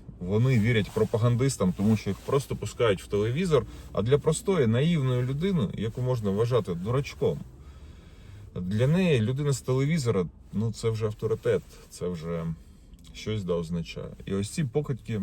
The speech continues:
цим користуються. Росія, як ніхто, знає, як використовувати оцих прихованих дурачков для, е,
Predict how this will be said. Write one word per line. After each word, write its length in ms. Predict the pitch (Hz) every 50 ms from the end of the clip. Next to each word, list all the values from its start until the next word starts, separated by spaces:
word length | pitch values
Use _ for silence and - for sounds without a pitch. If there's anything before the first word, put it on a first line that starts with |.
| 98 110
цим 240 | - - 101 92 92
користуються. 600 | - - 85 90 - - - - - - - - - -
Росія, 500 | - 131 147 - - 214 202 180 147 131
як 300 | 131 131 147 165 156 151 - -
ніхто, 800 | 139 139 139 139 123 - - - - - - 117 98 87 - - - - - - - - - -
знає, 580 | - 90 82 87 90 110 113 127 139 139 143 160 - - - - - - - -
як 240 | 90 98 113 131 131
використовувати 1040 | 131 110 - - 90 90 82 - - - 110 123 131 135 131 127 120 - - - - 139 - - - - - - - - - - - - - - - - -
оцих 300 | - - 92 - 104 95
прихованих 720 | - - 110 110 107 - 113 98 87 85 80 78 78 78
дурачков 540 | - - - 92 85 - - - 127 80 - - - - - - - - - - - - - - - - - - - - - - - - - - -
для, 640 | 80 78 80 90 95 107 113 113 113 117 117 113 - - -
е, 340 | - 90 87 87 85 85 85